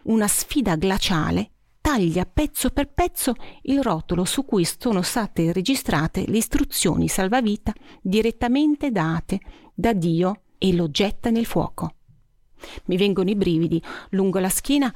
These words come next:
quando leggo questa storia. Grazie a Dio c'è un controesempio. Un re molto giovane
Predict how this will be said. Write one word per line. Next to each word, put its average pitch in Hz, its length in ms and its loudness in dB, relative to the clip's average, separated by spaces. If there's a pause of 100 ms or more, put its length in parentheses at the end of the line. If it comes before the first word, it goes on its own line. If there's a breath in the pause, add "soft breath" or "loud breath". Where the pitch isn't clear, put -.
(160 loud breath)
quando 180 340 0
leggo 190 360 0
questa 175 300 0
storia. - 500 0 (1200 loud breath)
Grazie 254 360 0
a 269 40 2
Dio 311 300 0 (100)
c'è - 200 0
un 180 120 2
controesempio. 170 960 0 (920 loud breath)
Un 294 160 4
re 180 440 0
molto 262 600 2
giovane 170 480 0